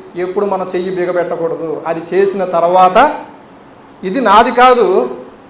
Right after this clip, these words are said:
నా భవిష్యత్తుకి." పక్కన పెట్టి చూడండి, అది మీకు ఇప్పుడు కనపడదు. చిన్న కోడి పిల్లలాగా ఉంటుంది, లేదా చిన్న దూడ పిల్లలాగా ఉంటుంది.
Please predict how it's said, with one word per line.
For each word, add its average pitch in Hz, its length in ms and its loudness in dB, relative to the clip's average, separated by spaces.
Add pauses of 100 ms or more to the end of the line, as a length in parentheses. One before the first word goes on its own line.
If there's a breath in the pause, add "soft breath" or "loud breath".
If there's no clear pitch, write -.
(920)
నా 165 100 0
భవిష్యత్తుకి." 170 500 -4 (1400)
పక్కన 233 260 -2
పెట్టి 214 240 0
చూడండి, 180 540 -4 (920)
అది 165 160 -4
మీకు 180 160 -8
ఇప్పుడు 175 160 -10
కనపడదు. 185 540 -2
చిన్న 190 580 -8
కోడి 185 280 -4
పిల్లలాగా 185 400 -2
ఉంటుంది, 160 280 -14 (600)
లేదా 185 120 -6
చిన్న 196 320 -8
దూడ 185 260 -4
పిల్లలాగా 190 420 -2
ఉంటుంది. 160 320 -14